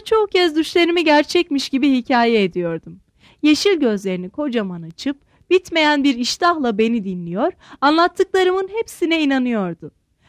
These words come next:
Aslında Elvan D bana inanıyordu, bana güveniyordu. O uyduruk öpüşme hikayelerine, sigara, diskotek, haşhaş çekme, falanca pop şarkıcısıyla sohbet etme,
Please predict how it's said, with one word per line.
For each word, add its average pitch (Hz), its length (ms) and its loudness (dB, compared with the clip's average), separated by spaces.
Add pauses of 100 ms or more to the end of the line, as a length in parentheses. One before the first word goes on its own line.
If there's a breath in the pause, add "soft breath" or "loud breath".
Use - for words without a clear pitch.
(140 soft breath)
Aslında 392 640 2
Elvan 349 380 4
D 381 240 2
bana 330 200 4
inanıyordu, 294 760 -2 (320)
bana 277 240 4
güveniyordu. 240 800 -2 (420 loud breath)
O 381 180 6
uyduruk 370 400 6
öpüşme 302 460 0
hikayelerine, 196 960 0 (240 soft breath)
sigara, 233 580 2
diskotek, 240 680 -2
haşhaş 247 480 -2
çekme, 196 420 -8
falanca 294 520 2
pop 294 260 -4
şarkıcısıyla 254 800 -2
sohbet 254 460 -2
etme, 196 440 -8